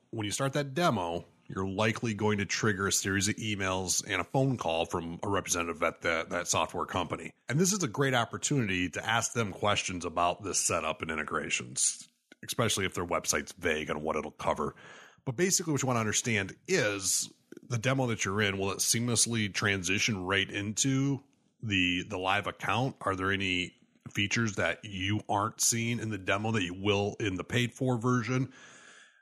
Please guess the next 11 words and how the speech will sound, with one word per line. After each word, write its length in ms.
Um, 560
how 300
easy 280
is 140
it 100
going 260
to 60
be 540
to 160
export 540
out 400